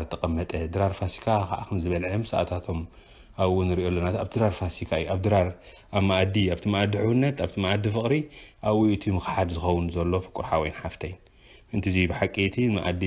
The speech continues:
ንፍቕሪ ከም ዝኸውን ንክሕደት ክኸውን ይኽእል። ብሓቂ ኣብኡ ከዓ ክንጥንቀቕ ኣለና። መኣዲ ናተይ ከመይ ይመስል? መኣዲ ኣሕዋተይን ሓተይን ዝሃንጽ ድዩ? ወይስ ዝጻረር ነቲ ናይ ክርስቶስ መ-፣ ሓሳብ ንኻልኦት ኣሕዋትን ሓትን ዘ-፣ ዘዳቕቕ፣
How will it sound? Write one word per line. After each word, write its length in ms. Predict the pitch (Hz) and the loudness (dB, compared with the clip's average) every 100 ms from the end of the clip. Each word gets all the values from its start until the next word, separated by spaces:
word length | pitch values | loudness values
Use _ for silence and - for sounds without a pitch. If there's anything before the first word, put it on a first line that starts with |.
| 90 | 0
ንፍቕሪ 320 | 87 - - 117 | -2 -4 -2 0
ከም 180 | 104 95 | 0 0
ዝኸውን 420 | 95 90 95 127 123 - - - | 0 2 2 2 -2 -10 -20 -6
ንክሕደት 560 | 113 110 92 - 90 85 | 0 0 0 -2 -2 -2
ክኸውን 400 | - - 90 87 | -4 -2 0 0
ይኽእል። 340 | 82 - 98 107 - - - - - | -2 -6 -6 -8 -12 -20 -20 -20 -20
ብሓቂ 300 | - - 92 - | -6 -4 -2 0
ኣብኡ 160 | 85 | -2
ከዓ 140 | 87 80 | 0 -2
ክንጥንቀቕ 420 | 95 - 85 82 | -4 -6 -2 2
ኣለና። 300 | 87 90 87 87 | 2 2 -2 -2
መኣዲ 320 | 87 92 87 101 | -2 -2 0 2
ናተይ 360 | 98 92 120 127 | 2 0 0 -2
ከመይ 340 | 113 - 101 90 | -2 -2 0 0
ይመስል? 480 | 85 85 - 95 90 - - - - | 0 -2 -4 -4 -4 -8 -20 -20 -8
መኣዲ 260 | 85 92 | -2 -2
ኣሕዋተይን 460 | 87 95 95 104 95 | 0 2 2 2 -2
ሓተይን 420 | - 90 - 123 | 0 -2 0 0
ዝሃንጽ 460 | 110 90 95 98 - | 0 0 0 0 -2
ድዩ? 220 | 87 87 85 87 - - - | -2 0 0 -4 -8 -20 -12
ወይስ 280 | - 104 98 85 | 0 2 2 2
ዝጻረር 560 | 98 82 98 95 92 | -2 -2 -2 0 0
ነቲ 180 | 87 90 | -2 -4
ናይ 140 | - 90 | -4 -4
ክርስቶስ 400 | - 90 - 87 - - | -4 -6 -4 -4 -6 -8
መ-፣ 200 | 95 92 90 92 | -4 -2 -2 -6
ሓሳብ 440 | - 107 101 95 92 - - - - | -6 -6 -2 -2 -2 -8 -20 -20 -8
ንኻልኦት 440 | 101 95 98 95 | -4 0 2 0
ኣሕዋትን 400 | - 104 95 - 90 | 0 0 0 0 -6
ሓትን 360 | - 92 98 90 | -6 -4 -2 0
ዘ-፣ 260 | 92 92 90 | 0 -2 -2
ዘዳቕቕ፣ 560 | 92 85 92 90 92 | -2 -2 -2 -2 -4